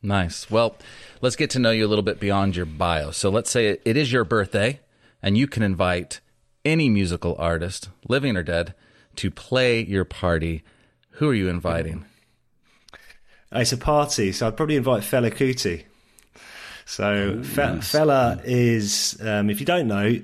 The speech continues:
Speaker 2: a Nigerian legend. I mean, legend gets thrown around a lot, but in Nigeria, he is, you know, national hero, national figure, um, both from a musical point of view, but from politics as well. He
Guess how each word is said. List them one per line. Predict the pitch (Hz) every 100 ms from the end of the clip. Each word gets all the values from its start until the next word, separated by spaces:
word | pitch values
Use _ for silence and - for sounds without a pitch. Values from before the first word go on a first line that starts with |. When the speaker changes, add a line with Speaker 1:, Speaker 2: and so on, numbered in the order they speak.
| -
Speaker 2:
a | 127 120 117 113
Nigerian | 123 127 127 123 104 131 123 120 113
legend. | 113 120 110 98 98
I |
mean, | 101
legend | 104 110 104 101
gets | 104 -
thrown | 107 101
around | 101 98
a | 87
lot, | 87 82
but | 90
in | 101
Nigeria, | 101 95 95 95 90 87 87 -
he | 104 101 98 98
is, | 98 92 - - - - - - - - - _
you | -
know, | 95 95
national | 101 98 107 95 87 85 -
hero, | - 123 107 104 101 95 95
national | 98 101 95 - 101
figure, | 87 - 117 104 104 95 92 92 - - - _
um, | 98 95 92 95 -
both | 107 104 104
from | 110 101
a |
musical | 104 123 101 95
point | 98 87
of | 82
view, | 87 85
but | 92 76 - -
from | 92
politics | - 113 104 - 67 90
as | 90
well. | 90 73
He | 95 90